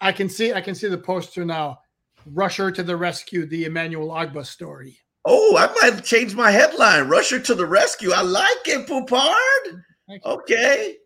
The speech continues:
Speaker 1: Uh,
Speaker 2: Rusher to the rescue. Okay, I like that.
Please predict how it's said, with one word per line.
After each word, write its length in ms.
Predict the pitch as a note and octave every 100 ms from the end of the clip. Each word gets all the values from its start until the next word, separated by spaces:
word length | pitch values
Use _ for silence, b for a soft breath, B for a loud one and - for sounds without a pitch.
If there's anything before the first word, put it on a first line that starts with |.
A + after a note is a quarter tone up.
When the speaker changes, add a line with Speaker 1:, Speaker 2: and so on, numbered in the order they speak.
| _ _ _ _ B B B B -
Speaker 1:
Uh, 300 | F#3 F#3 F3+
Speaker 2:
Rusher 140 | G3+ -
to 60 | E3+
the 100 | D#3
rescue. 760 | B2+ F3+ - - A#3 B3+ C4 - _ _ -
Okay, 420 | C4 - - -
I 100 | -
like 360 | A3 A3 B3+ -
that. 420 | - A#3+ C4 -